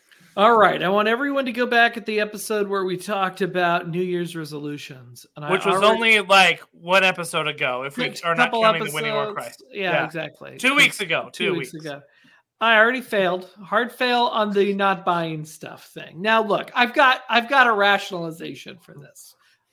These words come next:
Speaker 1: First
Speaker 2: Uh-huh.
Speaker 1: of all, how many of us have had a New Year's resolution and have tripped the first couple weeks and then got right back on the horse? So I'm trying not to spend money on games. However,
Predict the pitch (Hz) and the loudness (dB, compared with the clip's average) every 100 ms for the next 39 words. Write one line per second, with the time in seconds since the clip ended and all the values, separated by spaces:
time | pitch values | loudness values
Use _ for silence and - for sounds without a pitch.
0 | _ 302 330 196 240 247 254 214 - _ | _ -4 -2 -2 0 0 0 -2 -10 _
1 | _ - 285 294 285 277 269 247 214 196 | _ 0 0 0 -2 -4 -4 -4 -2 -2
2 | 196 190 - - 196 180 185 180 180 _ | -4 -8 -20 -12 -10 -6 -6 -8 -10 _
3 | - 185 233 226 214 202 175 175 165 160 | -14 -12 -10 -10 -8 -10 -10 -10 -10 -12
4 | 151 151 151 _ _ _ _ _ 175 170 | -14 -16 -20 _ _ _ _ _ -10 -6
5 | 175 170 - 208 208 214 - 208 208 202 | -6 -8 -8 0 0 0 -6 -8 -4 -4
6 | 196 208 196 220 190 170 170 - 160 151 | -4 -6 -6 -4 -4 -4 -6 -10 -12 -10
7 | 156 156 160 160 156 151 143 139 139 135 | -8 -8 -8 -12 -12 -14 -14 -16 -16 -18
8 | 123 - _ - - _ _ _ _ - | -20 -20 _ -20 -20 _ _ _ _ 0
9 | 240 226 202 254 254 254 254 233 214 214 | 4 4 2 4 6 6 6 4 4 2
10 | 202 - 196 185 180 170 170 151 156 - | -8 -6 -4 -4 -4 -6 -8 -12 -16 -20
11 | - - 277 262 175 151 151 | -14 -2 0 0 -2 -4 -12